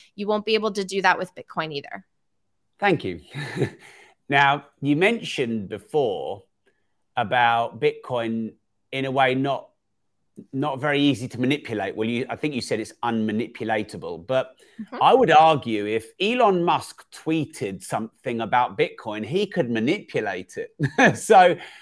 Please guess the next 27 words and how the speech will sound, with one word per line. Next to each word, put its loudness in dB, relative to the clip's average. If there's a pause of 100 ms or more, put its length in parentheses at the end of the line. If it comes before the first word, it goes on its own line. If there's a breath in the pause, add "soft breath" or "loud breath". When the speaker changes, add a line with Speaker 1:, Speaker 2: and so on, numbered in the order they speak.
(160 loud breath)
Speaker 2:
what 8
do -4
you 4
think 2
of 6 (380)
now 6
the 0
power 4
with 0
people -4
like -2
Elon 0
Musk 0
to -10
tweet 2 (520 soft breath)
and 2
send, 0
you 4
know, 4
think 2
of 0
Dogecoin 2 (340 soft breath)
and 0
what's -2
happened 0
with -6
that. 2